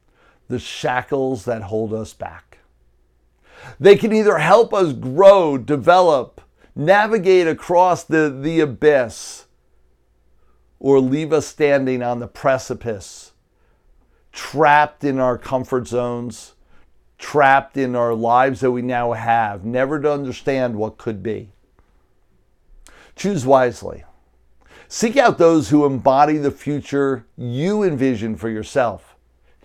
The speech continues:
Embrace them. Learn from them. Grow with them.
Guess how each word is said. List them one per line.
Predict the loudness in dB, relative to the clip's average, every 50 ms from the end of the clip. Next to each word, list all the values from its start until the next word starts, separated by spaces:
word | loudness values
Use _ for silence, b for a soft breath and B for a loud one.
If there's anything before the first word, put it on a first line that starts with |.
| _
Embrace | -6 -4 -4 -4 -4 -8 -8 -4 0 0 0 0 -2 -6 -10 -12
them. | -2 0 0 0 0 -4 -12 -18 _ b b b b b b b b b b
Learn | -6 -4 2 4 4 4 4 4 2 0 0 -4
from | -6 -4 _ 2 2 2 2 0 0
them. | 0 0 0 -2 -6
Grow | -10 -4 2 2 4 4 4 2
with | 0 -2 -4 0 2 2 2 0 -2 -4
them. | -4 -4 -4 -4 -12 -18